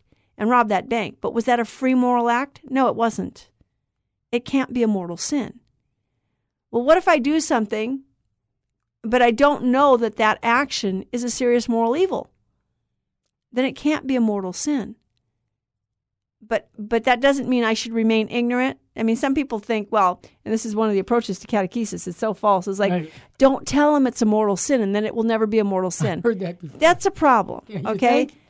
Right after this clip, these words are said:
Speaker 1: Because it's still sin, and sin is sin.
Speaker 2: Mm-hmm.
Speaker 1: And it, it separates from God, us from God,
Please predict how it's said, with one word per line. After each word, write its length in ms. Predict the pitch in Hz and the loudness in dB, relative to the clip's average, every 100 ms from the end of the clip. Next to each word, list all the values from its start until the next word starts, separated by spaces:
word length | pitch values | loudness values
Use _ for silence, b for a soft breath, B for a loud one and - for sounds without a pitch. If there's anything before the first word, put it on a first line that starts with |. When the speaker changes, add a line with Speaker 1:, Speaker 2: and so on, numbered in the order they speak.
| - | -8
Speaker 1:
Because 280 | 269 311 302 | 2 4 4
it's 160 | 285 | 0
still 280 | - 320 285 | 0 2 2
sin, 480 | - 311 262 185 - | 2 0 0 0 -4
and 160 | 226 233 | -4 -4
sin 240 | - 294 | -2 0
is 140 | 262 233 | 0 0
sin. 400 | - 196 - - _ _ - | -2 -2 -4 -12 _ _ -20
Speaker 2:
Mm-hmm. 200 | 143 123 | -16 -6
Speaker 1:
And 140 | 240 247 - | -2 0 4
it, 220 | 254 - | 2 2
it 60 | 262 | -2
separates 440 | 311 302 277 269 | 0 2 0 -2
from 200 | 247 220 | -4 0
God, 160 | 202 - | 0 0
us 160 | 220 - | -2 -4
from 180 | 226 | -4
God, 300 | 208 185 185 | 0 2 0